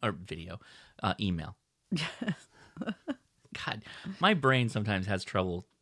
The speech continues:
Speaker 1: changing gears.
Speaker 2: It's true.
Speaker 1: Through
Speaker 2: What,
Speaker 1: just, you
Speaker 2: what
Speaker 1: know,
Speaker 2: are you drinking?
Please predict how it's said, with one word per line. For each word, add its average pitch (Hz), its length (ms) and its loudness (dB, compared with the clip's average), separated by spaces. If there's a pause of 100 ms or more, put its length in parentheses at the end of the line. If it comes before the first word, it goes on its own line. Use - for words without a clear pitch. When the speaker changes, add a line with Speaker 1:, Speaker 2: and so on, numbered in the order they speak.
(180)
Speaker 1:
changing 95 420 0
gears. 87 440 -4 (840)
Speaker 2:
It's 175 200 -2
true. 180 400 -2 (100)
Speaker 1:
Through - 140 0
Speaker 2:
What, 95 100 -2
Speaker 1:
just, - 260 -4 (220)
you - 60 -2
Speaker 2:
what 202 80 2
Speaker 1:
know, 302 60 2
Speaker 2:
are - 20 2
you 240 60 0
drinking? 190 420 -2